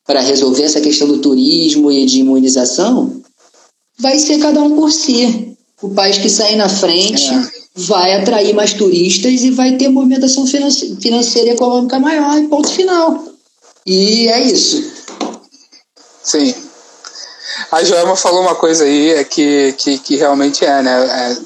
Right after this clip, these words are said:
Speaker 2: se você coloca um, um, um passageiro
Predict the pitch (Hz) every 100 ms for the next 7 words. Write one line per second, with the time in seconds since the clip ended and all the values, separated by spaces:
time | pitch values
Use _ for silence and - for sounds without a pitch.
0 | - - 139 127 151 160 151 160 160 147
1 | 139 139 135 - - - - - 247 127
2 | - 139 143 139 127